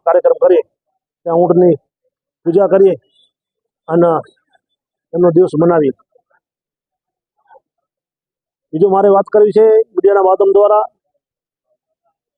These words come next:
ખારાઈ ઊંટની. જે તે વખતે પંદર થી સોળ હજાર ખારાઈ ઊંટ હતા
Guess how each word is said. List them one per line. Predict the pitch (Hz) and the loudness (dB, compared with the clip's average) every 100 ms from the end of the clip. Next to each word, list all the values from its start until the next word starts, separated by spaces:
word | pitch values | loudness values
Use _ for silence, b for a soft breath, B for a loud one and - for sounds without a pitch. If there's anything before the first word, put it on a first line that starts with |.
| _ _ _ _ _ _ _ _ _ _ _ - | _ _ _ _ _ _ _ _ _ _ _ -10
ખારાઈ | 160 185 208 | -4 2 2
ઊંટની. | 190 165 165 156 - _ _ _ _ _ 453 480 - _ _ _ _ _ _ - | 2 0 0 0 -2 _ _ _ _ _ _ -20 -20 _ _ _ _ _ _ -6
જે | 170 | 0
તે | 208 | 2
વખતે | 214 208 220 220 220 - _ _ _ _ _ _ _ _ _ _ _ _ _ _ _ _ _ _ _ - | 0 0 2 2 2 -2 _ _ _ _ _ _ _ _ _ _ _ _ _ _ _ _ _ _ _ -8
પંદર | 175 208 | -2 -2
થી | 190 208 | 0 0
સોળ | 202 202 | 2 2
હજાર | 202 208 196 - _ _ _ _ _ _ _ _ _ _ - | 2 2 0 -4 _ _ _ _ _ _ _ _ _ _ -10
ખારાઈ | 175 202 | -2 2
ઊંટ | 214 196 | 2 2
હતા | 185 214 | 0 0